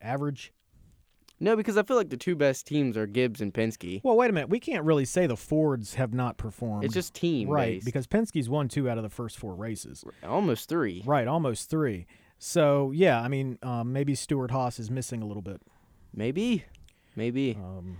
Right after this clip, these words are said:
Speaker 2: But it was surprising to see Harvick not, I mean, granted, he got a top ten, but that's not Har-, that's not acceptable for Phoenix and Harvick.
Speaker 1: Right. Yeah.
Speaker 2: So, and same with Atlanta. I mean, he didn't, you know, he kinda ran in the top ten in Atlanta, but wasn't really, like,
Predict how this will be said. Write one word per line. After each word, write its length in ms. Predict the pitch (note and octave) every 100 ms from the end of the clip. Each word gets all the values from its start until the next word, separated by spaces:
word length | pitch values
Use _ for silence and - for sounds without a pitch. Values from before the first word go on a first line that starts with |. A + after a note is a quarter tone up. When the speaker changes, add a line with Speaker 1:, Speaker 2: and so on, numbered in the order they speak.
| - -
Speaker 2:
But 160 | - A2
it 60 | C3
was 100 | C3+
surprising 420 | A2 C3+ C3 A2
to 40 | A2
see 220 | C3 A#2+
Harvick 300 | A2+ G#2+ F#2 _ -
not, 320 | - A2 G2+ - _ _ _ -
I 80 |
mean, 320 | B2+ C#3 C3 - _ - A#2+
granted, 220 | C#3 C3+
he 80 | C3+
got 100 | A#2
a 40 |
top 220 | G#2 A#2 -
ten, 220 | C3+ G#2+
but 200 | G2 -
that's 220 | A2 A2
not 180 | A#2+ G2+
Har-, 200 | A2 G#2
that's 220 | A2+ C3
not 120 | C3
acceptable 500 | G2 - C3 - F2+
for 160 | F2 -
Phoenix 500 | - B2 G2+ E2+ -
and 120 | -
Harvick. 420 | - B2+ - D3+
Speaker 1:
Right. 180 | C3 G2 - - - _ -
Yeah. 120 | G#2
Speaker 2:
So, 260 | F#2+ F2+ - _
and 160 | - C#3
same 320 | - - E3
with 140 | D#3+ D#3+
Atlanta. 340 | C#3 F#3 C3
I 100 | F#2
mean, 160 | G#2 A2+
he 120 | C3+
didn't, 400 | D3 C3+ B2+ G#2+ _ _ -
you 140 | C3
know, 280 | B2 A2 A#2
he 80 | A2+
kinda 240 | C#3 C3
ran 160 | B2+ B2+
in 100 | A#2+
the 40 | A2
top 260 | - -
ten 160 | - B2+
in 120 | A#2
Atlanta, 380 | G#2 G2+ C#3+ B2+
but 160 | G#2 -
wasn't 340 | A#2 A2 A#2
really, 300 | A2+ A2+ A2
like, 360 | G#2+ F#2+ C#2 -